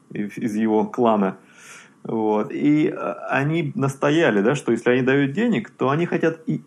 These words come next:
имя, чтобы там было, э, чтобы фамилия там висела, чтобы все знали, чтобы все поняли, что не только человек сделал там, э, кнопочку «лайк» и фотографии, а еще и помог, эм,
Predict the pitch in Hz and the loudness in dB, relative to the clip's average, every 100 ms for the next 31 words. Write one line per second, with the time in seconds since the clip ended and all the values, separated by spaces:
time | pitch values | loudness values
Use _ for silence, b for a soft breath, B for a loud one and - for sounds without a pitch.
0 | - 175 147 104 98 - - - 117 104 | -4 0 2 2 0 -8 -14 -6 -2 -2
1 | 98 98 98 98 98 98 - - - - | 0 0 0 0 0 -4 -10 -12 -12 -8
2 | 104 - 127 135 117 95 92 95 101 107 | -8 -4 -2 0 2 2 0 -2 -4 -2
3 | 180 196 101 - B B - - 123 170 | 0 0 0 -4 B B -16 -6 -2 2
4 | 175 120 101 90 92 - - - 139 117 | 4 4 2 0 -2 -6 -10 -6 -4 -2
5 | 95 90 90 - 98 92 92 B B B | 0 -2 -4 -6 -2 0 -2 B B B
6 | - 117 196 202 143 127 110 104 101 98 | -8 -2 0 0 -2 2 2 2 0 0
7 | 107 98 98 - 92 92 92 - - 104 | 2 2 0 -2 -4 -2 -6 -8 -8 -8
8 | - 120 98 - 107 104 92 - - b | -2 -2 -2 -6 0 2 0 -4 -16 b
9 | b _ - 104 - 117 104 98 95 98 | b _ -8 -6 -4 -2 0 0 0 -2
10 | 95 - 110 120 135 - 156 156 - 131 | -2 -2 0 0 -2 -2 0 0 0 0
11 | 135 147 - 123 117 117 110 107 | 0 -2 0 0 2 2 0 -4